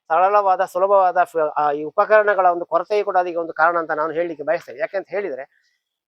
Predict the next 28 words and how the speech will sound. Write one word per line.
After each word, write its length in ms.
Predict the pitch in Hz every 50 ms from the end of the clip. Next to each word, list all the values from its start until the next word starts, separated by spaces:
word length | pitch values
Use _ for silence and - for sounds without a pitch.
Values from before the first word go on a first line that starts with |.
| _
ಈಗ 140 | 180 196 202
ಮಳೆ 280 | 196 180 165 170 196 214
ನೀರು 180 | 220 226 208
ಕೊಯ್ಲು 240 | - 202 202 208 202
ಮಾಡ್ಲಿಕ್ಕೆ 360 | 190 190 190 180 196 165 156
ಎಷ್ಟು 260 | 175 175 - _ _ 170
ಜನಗಳು 300 | 185 196 214 220 226 208
ಕೇಳುವಂತದ 500 | - 208 220 220 208 208 190 196 190 185
ಮೊದಲ 340 | 175 160 165 170 208 214
ಪ್ರಶ್ನೆ, 560 | 202 190 185 151 - - 180 208 - - _ _
ಒಂದು, 420 | 151 165 208 240 240 233 269 - - _ _ _ _ _ _
ನೀರು 200 | 190 226 240 240
ಆಗ್ತದಾ 440 | 196 175 214 233 - - 214 185 165
ಮಾಡಿದ್ರೆ, 500 | 160 165 165 156 143 117 110 - _ _ -
ಎರಡನೇದು, 440 | 156 185 226 240 208 208 247 240 240
ಎಷ್ಟು 240 | 226 214 - 262 220
ಖರ್ಚಾಗ್ತದೆ, 560 | 226 - - 196 170 - - 123 - _ _ _ _ _ _ _ _ _ _ _ 180
ಇದೆರಡು 360 | 170 180 196 220 226 247 233
ಬಹಳ 240 | 185 175 196 208 208
ಮುಖ್ಯವಾಗ್ತದೆ. 460 | 185 185 170 196 175 156 - 135 131
ಹಾಗಾಗಿ 400 | 180 226 240 196 151 156 185 - _ - - _ _ _ -
ನಮ್ಮ 260 | 160 180 220 233 277
ಈ 160 | 277 240 247
ವ್ಯವಸ್ಥೆಯನ್ನ 520 | 233 208 208 220 214 - - 240 233 226 220
ಮಾಡಿಕೊಳ್ಳಲಿಕ್ಕೆ 680 | 202 185 190 208 202 208 - 185 180 165 160 156 156
ತುಂಬಾ 300 | - 175 185 208 220 220
ಸುಲಭ 260 | - - 185 202 202
ಇದೆ. 400 | 202 170 151 139 160 190 - _